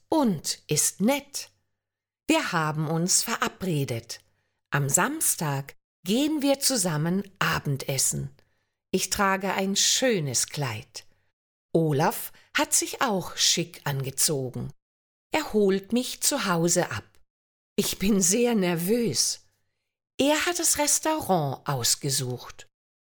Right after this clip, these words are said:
Dort essen wir Pizza und trinken Wein. Olaf erzählt mir von seinen Hobbys. Er wandert gerne und spielt Klavier.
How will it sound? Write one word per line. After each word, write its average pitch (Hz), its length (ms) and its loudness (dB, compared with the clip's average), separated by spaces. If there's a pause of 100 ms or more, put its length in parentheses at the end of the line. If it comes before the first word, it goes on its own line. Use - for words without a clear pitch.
(160)
Dort 247 360 2
essen 156 300 0
wir 131 120 -6
Pizza 170 760 -2 (260)
und 339 280 -4
trinken 180 760 0
Wein. 127 460 -4 (720)
Olaf 247 580 2
erzählt - 560 -2
mir 160 200 2
von 165 200 0
seinen 156 420 2
Hobbys. 151 600 0 (480)
Er 165 300 2
wandert 202 580 0
gerne 143 420 0 (220)
und 294 220 2
spielt 170 500 -2
Klavier. 151 800 0